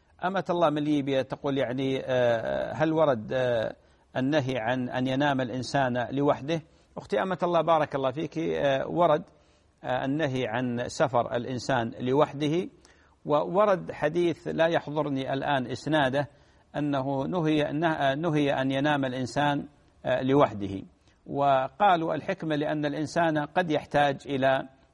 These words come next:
الآخرين، يعني أثناء النوم قد يحصل له شيء،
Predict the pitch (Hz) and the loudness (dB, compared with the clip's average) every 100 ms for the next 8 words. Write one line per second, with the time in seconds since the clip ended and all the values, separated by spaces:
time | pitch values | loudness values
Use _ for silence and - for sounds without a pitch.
0 | - 139 135 135 - 127 127 76 - - | -8 -4 2 2 2 2 2 -2 -10 -10
1 | 107 120 120 147 147 131 143 147 139 - | -6 -4 -4 0 0 0 2 2 2 -2
2 | _ _ - 254 196 - - 151 139 127 | _ _ -2 0 0 -2 -2 0 2 0
3 | - 139 135 | 0 0 0